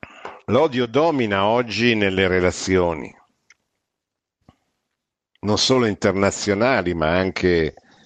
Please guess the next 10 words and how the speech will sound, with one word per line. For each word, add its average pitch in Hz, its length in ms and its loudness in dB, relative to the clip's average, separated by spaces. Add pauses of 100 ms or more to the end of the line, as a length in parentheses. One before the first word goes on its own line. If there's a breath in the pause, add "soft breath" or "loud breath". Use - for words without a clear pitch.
(2000 soft breath)
eh, - 280 -10 (1080)
anche - 300 -4
nelle 101 340 2
relazioni 101 380 0
di 98 120 0
cronaca, 104 800 -2
no? 92 400 -6 (440)
Quanti, 90 840 0 (1500)
quanti 107 420 0
delitti, 90 760 0